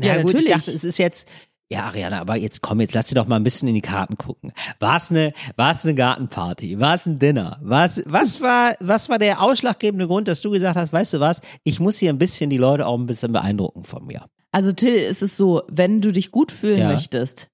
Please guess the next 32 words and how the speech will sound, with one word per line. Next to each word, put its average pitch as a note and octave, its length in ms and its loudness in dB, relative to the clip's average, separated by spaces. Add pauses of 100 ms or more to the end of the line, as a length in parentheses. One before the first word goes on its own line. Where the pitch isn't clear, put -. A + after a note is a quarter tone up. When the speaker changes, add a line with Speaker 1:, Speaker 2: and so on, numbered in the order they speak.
Speaker 1:
dann E3 180 0
zieh, G3+ 540 0
steh G3+ 240 0
jeden G#3+ 320 0
Morgen G3+ 500 0 (260)
früh A#3 300 0
auf A3+ 380 0
und F#3+ 100 0
auch - 180 0
wenn A#3+ 120 2
du A#3+ 80 4
nicht C4+ 160 0
das B3 140 -4
Haus G#3 200 0
verlassen G#3+ 400 0
musst, G3 240 -2
um F#3+ 100 0
zur E3+ 200 0
Arbeit F#3+ 340 2
Speaker 2:
Ja. C#3 100 2
Speaker 1:
zu D#3 120 -2
gehen, D3 400 -2 (260)
zieh C4+ 240 2
dich A#3 220 -2
schick - 260 0
an A#3 140 2
und F3+ 160 0
zwar F#3+ 160 2
für F3+ 180 2
wen? G#3+ 300 2 (160)
Für - 180 -4
dich. - 400 -6